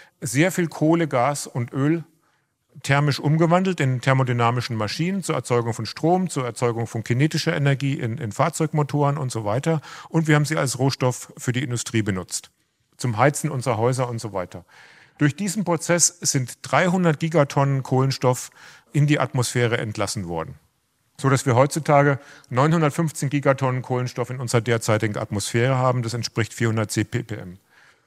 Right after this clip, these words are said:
Das ist nur ein relativ kleiner Anteil des Kohlendioxids, das freigesetzt worden ist aus den fossilen Ressourcen. Ein sehr viel größerer Anteil ist im Ozean gebunden und, äh, in den Böden gebunden.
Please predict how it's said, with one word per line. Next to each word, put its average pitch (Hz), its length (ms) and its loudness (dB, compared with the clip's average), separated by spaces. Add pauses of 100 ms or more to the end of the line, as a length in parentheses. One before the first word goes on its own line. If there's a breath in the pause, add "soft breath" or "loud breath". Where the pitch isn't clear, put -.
(180 soft breath)
Das 143 160 2
ist 160 100 0
nur 175 140 4
ein 135 80 4
relativ 160 400 2
kleiner 135 480 4
Anteil 180 460 0
des 170 240 -8
Kohlendioxids, 160 800 -2
das 147 160 -4
freigesetzt 139 640 -2
worden 131 280 0
ist 147 220 -6
aus 127 280 -2
den 131 120 0
fossilen 127 460 0
Ressourcen. 120 560 2 (360 loud breath)
Ein 127 120 -2
sehr 135 160 4
viel 131 100 2
größerer 151 480 4
Anteil 131 540 2 (180)
ist - 340 -4
im 117 200 -2
Ozean 151 480 0
gebunden 151 500 0
und, 127 460 -4
äh, 113 140 -2
in 113 120 -2
den 110 160 -2
Böden 110 300 0
gebunden. 87 480 -10